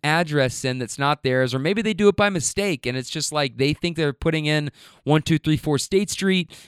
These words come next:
and in, like, Chicago, and they do it, and it's, like, in Miami, you know? And then they wake up and they're passed out. They're like, "Holy shit, well, I'm not paying for this." It's like, well,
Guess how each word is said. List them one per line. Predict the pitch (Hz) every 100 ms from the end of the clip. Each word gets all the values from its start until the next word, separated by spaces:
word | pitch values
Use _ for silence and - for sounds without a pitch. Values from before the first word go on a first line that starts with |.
| - -
and | 160 151 147 143 139 139 -
in, | 147 143 143
like, | 131 123 120 -
Chicago, | - 143 175 190 208 208 202 190
and | 147 147 143
they | 135 143
do | 135 - 151 156
it, | 143
and | 135 135
it's, | 127 -
like, | 131 127 - - - - -
in | 143 143 135 131
Miami, | 127 127 123 110 95 95
you | 123
know? | 123 135 143
And | 123
then | 139 139 135 117
they | 120 139
wake | 127 123 120 143 143
up | 143 135 -
and | 127 123
they're | 117 113
passed | - - 135 127 139
out. | 127 117 - - - - - -
They're | 143
like, | 127 -
"Holy | 170 170 135
shit, | - - 156
well, | 107 113
I'm | 170
not | 185 -
paying | - 107 104
for | - 104
this." | 127 151
It's | - -
like, | 147 - - -
well, | 165 -